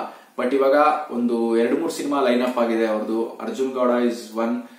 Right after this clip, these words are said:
ಅದ್ರ ಜೊತೆ Inspector ವಿಕ್ರಮ್ ಅಂತಾನೂ release ಆಗ್ತಾ ಇದೆ ಅವ್ರದ್ದು. ಅದ್ರ ಜೊತೆ Gentleman ಅಂತ ಇನ್ನೊಂದು cinema ಮಾಡ್ತಾ ಇದ್ದಾರೆ. ಈ ಮೂರು ಕೂಡ release ಆಗಕ್ ready ಆಗಿದೆ, ಇನ್ನೇನು ಇಷ್ಟರಲ್ಲೇ release ಆಗುತ್ತೆ. ಅರ್ಜುನ್ ಗೌಡ teaser release ಆಗಿದೆ ಇವತ್ತು, ನಾನು ಅದನ್ನ ನೋಡ್ದೆ.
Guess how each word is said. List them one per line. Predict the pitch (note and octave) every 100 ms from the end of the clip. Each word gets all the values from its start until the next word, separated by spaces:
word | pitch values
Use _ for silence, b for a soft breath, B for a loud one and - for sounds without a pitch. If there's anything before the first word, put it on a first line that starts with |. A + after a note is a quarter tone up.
| B B -
ಅದ್ರ | A2+
ಜೊತೆ | A2+ A#2 A#2+ A#2
Inspector | C3 B2+ D3 D3 D3+
ವಿಕ್ರಮ್ | A#2+ A#2+ C3+ C3 B2+
ಅಂತಾನೂ | B2 A#2+ A#2 A#2+ B2
release | A#2+ A#2 A#2+
ಆಗ್ತಾ | A#2 A2+ A#2
ಇದೆ | A2
ಅವ್ರದ್ದು. | A2 A2 A2 A2+
ಅದ್ರ | A2+ G#2+
ಜೊತೆ | A2 A#2 A2+
Gentleman | A#2+ A#2+ C3+ B2+ B2
ಅಂತ | A#2 A#2
ಇನ್ನೊಂದು | A2 A2+ A#2
cinema | A#2 A2
ಮಾಡ್ತಾ | A2 A2 G#2
ಇದ್ದಾರೆ. | A2
ಈ | A#2 A#2
ಮೂರು | D3+ E3+
ಕೂಡ | D#3+ D3+ D#3 - B B B B -
release | A#2 B2+ C#3
ಆಗಕ್ | B2+ B2 A2+
ready | A2+ A#2
ಆಗಿದೆ, | A#2+ G#2 G#2+ A2 -
ಇನ್ನೇನು | A2 A#2 A#2+ A2 G#2
ಇಷ್ಟರಲ್ಲೇ | G#2+ - A#2 A2+
release | A2 G#2+
ಆಗುತ್ತೆ. | G2+ G2 G#2+ G#2+ B B B B -
ಅರ್ಜುನ್ | - E3+ A#3
ಗೌಡ | G#3+ G3+
teaser | F3+ F3+ F3+ F3+ E3+ -
release | C3+ C#3 C#3+
ಆಗಿದೆ | B2 A#2+
ಇವತ್ತು, | A#2+ A#2 A#2 C3
ನಾನು | B2 A#2
ಅದನ್ನ | A2+ A#2
ನೋಡ್ದೆ. | A2+ A#2+ A#2+ A#2+ A#2+ A#2+ -